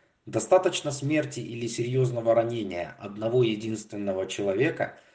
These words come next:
чтобы обратить в бегство целое племя.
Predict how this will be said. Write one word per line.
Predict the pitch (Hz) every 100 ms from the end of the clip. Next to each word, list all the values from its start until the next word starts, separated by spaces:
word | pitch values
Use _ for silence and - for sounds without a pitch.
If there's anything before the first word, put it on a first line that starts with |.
| _
чтобы | - - 151 180
обратить | 147 151 160 151
в | 143 107
бегство | 110 110 - 113
целое | - 110 110 113
племя. | 113 101 82 -